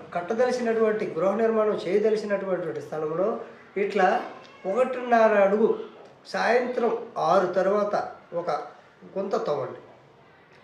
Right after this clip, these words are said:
గుంతలో నిండా నీళ్లు పోసి, తెల్లారి ఉదయాన్నే పోయేసి, ఆ గుంటలో నీళ్లు చూడండి. నీళ్లు కానీ మిగిలి ఉంటే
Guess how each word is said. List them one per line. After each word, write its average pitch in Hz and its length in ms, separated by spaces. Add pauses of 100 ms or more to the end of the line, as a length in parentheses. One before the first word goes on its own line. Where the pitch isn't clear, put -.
(420)
గుంతలో 226 380 (960)
నిండా 220 300
నీళ్లు 202 380
పోసి, 160 480 (600)
తెల్లారి 254 500 (480)
ఉదయాన్నే 226 400
పోయేసి, 165 600 (340)
ఆ 185 100 (120)
గుంటలో 262 360 (140)
నీళ్లు 233 300 (640)
చూడండి. 214 340 (680)
నీళ్లు 294 360
కానీ 262 300
మిగిలి 202 340
ఉంటే 180 400